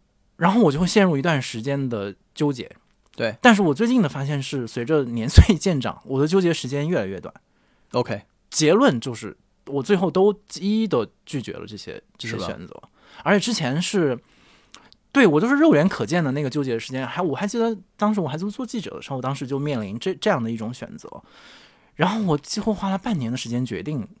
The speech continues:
Speaker 1: 以及可能前后反复地推翻自己，说，“啊，要去不去，要去不去。”到现在几乎可能我一听前面那个反应出来的时候，我听着对方讲的时候，我其实内心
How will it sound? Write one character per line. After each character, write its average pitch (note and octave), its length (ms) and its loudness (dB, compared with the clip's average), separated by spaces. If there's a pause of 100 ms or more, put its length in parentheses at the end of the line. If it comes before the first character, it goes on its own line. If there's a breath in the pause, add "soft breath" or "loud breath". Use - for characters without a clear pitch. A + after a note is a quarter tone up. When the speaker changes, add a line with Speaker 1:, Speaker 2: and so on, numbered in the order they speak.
(680)
Speaker 1:
以 D3+ 120 -10
及 E3 320 -2 (240)
可 - 120 -8
能 C#3 100 -2
前 C#3 200 -2
后 F#3 120 2
反 - 260 -4
复 F3+ 220 -2
地 B2 140 -2
推 D#3+ 180 -4
翻 D#3+ 180 -2
自 D3 100 -4
己， A#2 140 -10
说 B2+ 120 -12
，“啊， C#3+ 160 -12
要 C#3 200 -12
去 A#2+ 260 -16
不 - 120 -20
去， A2 300 -14
要 D3+ 140 -8
去 B2+ 180 -12
不 G#2 100 -16
去。” A2+ 160 -14 (380 loud breath)
到 F#3+ 120 -2
现 G#3+ 140 2
在 F#3+ 180 6
几 E3 200 -4
乎 G#3 180 0
可 C3+ 120 -6
能 B2+ 320 -6
我 B2 180 -6 (100)
一 D#3+ 100 -8
听 G#3 260 -4 (180)
前 B2+ 200 -6
面 G#3 120 2
那 G3 100 4
个 D3 60 0
反 - 160 -6
应 B2+ 80 -2
出 C3 120 -4
来 D3+ 100 2
的 C3 80 0
时 A#2+ 100 -8
候， A#2 200 -2 (240 soft breath)
我 D#3 140 0
听 - 160 0
着 G#3 80 4
对 E3 100 2
方 D#3+ 160 0
讲 - 200 -4
的 G2 80 -16
时 - 100 -10
候， A2+ 60 -4
我 A2 60 -4
其 - 80 -10
实 C3+ 100 -6
内 C3+ 120 -4
心 A#2+ 260 -8